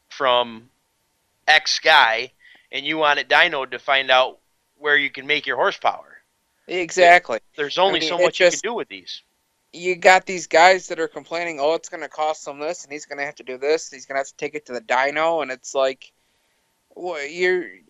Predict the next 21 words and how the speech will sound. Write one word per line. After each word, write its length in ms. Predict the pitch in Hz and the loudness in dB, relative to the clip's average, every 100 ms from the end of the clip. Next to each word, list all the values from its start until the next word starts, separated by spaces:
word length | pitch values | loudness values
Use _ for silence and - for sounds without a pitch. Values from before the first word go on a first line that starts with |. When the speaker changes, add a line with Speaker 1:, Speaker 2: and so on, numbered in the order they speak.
| _ | _
Speaker 2:
you're 320 | 160 190 208 | -4 2 4
running 380 | 202 220 214 190 | 4 2 0 -2
a 80 | |
crate 340 | 147 - 196 151 | -4 -2 -2 -2
sportsman 560 | - 175 170 - 131 | -4 0 0 -2 -14
class. 380 | 120 - 98 - | -10 -8 -8 -8
This 240 | 147 - 143 | -14 -14 -14
is 100 | 135 | -14
supposed 340 | - 160 160 | 0 2 2
to 60 | 147 | -4
be 80 | |
the 180 | 151 151 | -2 2
economic 600 | 151 - 147 147 151 139 | 2 0 2 2 2 -4
class 400 | - 127 127 131 | -6 -2 -2 -4
that 160 | - - | -12 -10
the 100 | 127 | -8
working 420 | 139 151 147 127 | -6 -6 -8 -14
man 300 | 127 123 123 | -8 -8 -8
could 240 | 127 123 | -10 -12
get 180 | - 127 | -8 -8
into 460 | 123 127 127 123 | -8 -12 -10 -10